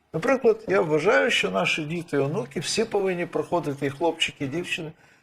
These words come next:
дівчата всі повинні бути в Збройних силах України, проходити вишкіл. Невідомо, треба буде їм воювати, не треба. Але вони будуть готові,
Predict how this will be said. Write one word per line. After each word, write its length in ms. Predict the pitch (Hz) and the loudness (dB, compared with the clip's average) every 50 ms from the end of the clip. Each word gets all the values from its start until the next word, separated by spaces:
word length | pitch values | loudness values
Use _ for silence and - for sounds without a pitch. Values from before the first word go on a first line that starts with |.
| _ _ _ _ | _ _ _ _
дівчата 440 | - 151 143 - - - - - 185 | -6 -4 0 2 2 2 2 0 -2
всі 200 | 156 - - 185 | -6 -2 -4 -4
повинні 380 | 180 - 185 170 170 165 151 147 | -2 0 0 0 0 0 0 -2
бути 260 | 135 135 139 139 143 | -2 -4 -4 -4 -6
в 60 | 127 | -8
Збройних 460 | 117 120 131 143 143 135 135 131 - | -6 -2 2 2 2 2 0 -4 -6
силах 320 | - - 135 127 123 120 120 | -4 -4 -4 -4 -4 -6 -8
України, 500 | 123 - - 127 123 120 117 120 127 123 - | -12 -10 -6 -4 -4 -4 -4 -6 -10 -12 -6
проходити 540 | - 151 139 139 175 151 156 147 - - | -6 -6 -4 -4 -6 -6 -6 -8 -8 -8
вишкіл. 420 | 135 131 131 113 - - - - 107 - _ _ _ _ _ _ _ _ _ _ _ _ _ _ _ _ _ _ _ _ _ _ _ _ _ _ _ _ _ _ _ _ _ _ _ _ _ _ _ _ _ _ _ _ _ _ _ _ _ _ _ _ _ _ _ _ _ | -4 -4 -4 -4 -6 -8 -12 -18 -20 -20 _ _ _ _ _ _ _ _ _ _ _ _ _ _ _ _ _ _ _ _ _ _ _ _ _ _ _ _ _ _ _ _ _ _ _ _ _ _ _ _ _ _ _ _ _ _ _ _ _ _ _ _ _ _ _ _ _
Невідомо, 540 | 220 240 247 262 240 254 226 170 143 131 113 - - - - | -2 0 0 2 4 4 4 4 2 -2 -4 -6 -12 -20 -4
треба 320 | - 147 143 160 160 175 180 | 0 2 4 4 4 2 0
буде 220 | 165 185 175 185 | -2 -6 -8 -6
їм 100 | 185 180 | -6 -6
воювати, 580 | 170 175 180 180 175 175 175 175 175 - 170 151 139 - - _ _ _ | -4 -4 -4 -2 0 0 0 0 -2 -4 -10 -12 -12 -14 -20 _ _ _
не 140 | 143 147 147 | -8 -6 -6
треба. 340 | - - 131 - - - - - _ _ | -4 -4 -4 -4 -6 -8 -12 -18 _ _
Але 220 | - 156 139 143 | 0 4 4 6
вони 220 | 139 139 143 147 151 | 6 4 4 4 2
будуть 320 | 139 156 156 143 160 135 | 2 0 0 2 2 2
готові, 500 | 135 156 165 135 196 220 269 262 226 151 | 2 2 2 4 4 4 4 4 0 -2